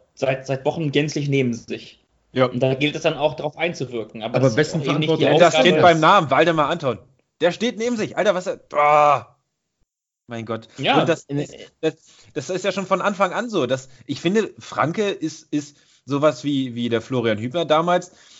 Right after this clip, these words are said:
Speaker 2: ein, ein durchschnittlicher, solider Zweitliga-Verteidiger. Und dass der in den ersten Spielen unser bester Mann in der Innenverteidigung war, das hat schon vieles auszusagen, finde ich.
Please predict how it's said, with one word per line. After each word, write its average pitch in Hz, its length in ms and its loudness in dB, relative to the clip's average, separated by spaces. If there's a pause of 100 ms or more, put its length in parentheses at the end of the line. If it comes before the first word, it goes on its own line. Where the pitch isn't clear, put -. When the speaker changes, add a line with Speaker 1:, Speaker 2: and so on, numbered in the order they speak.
(240)
Speaker 2:
ein, 180 400 -2 (380)
ein 139 340 -4
durchschnittlicher, 202 760 2
solider 180 440 0
Zweitliga-Verteidiger. 104 1040 -2 (300)
Und 139 160 -6
dass - 160 2
der 208 240 4
in 247 80 0
den 226 120 -4
ersten 220 360 -4
Spielen 226 340 -4
unser 165 220 0
bester 202 320 -2
Mann 196 200 0
in 190 100 -4
der 190 80 -2
Innenverteidigung 110 680 -2
war, 113 300 0 (320)
das 156 180 2
hat 185 100 2
schon 196 140 -4
vieles 202 240 -6
auszusagen, 104 560 -4
finde 214 320 -2
ich. - 140 -8